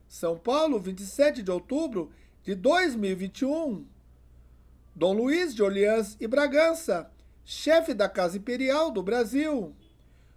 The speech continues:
Dom Bertrand de Orleans e Bragança, príncipe imperial do Brasil.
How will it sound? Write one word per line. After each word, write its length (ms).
Dom 200
Bertrand 680
de 80
Orleans 480
e 40
Bragança, 840
príncipe 460
imperial 440
do 80
Brasil. 760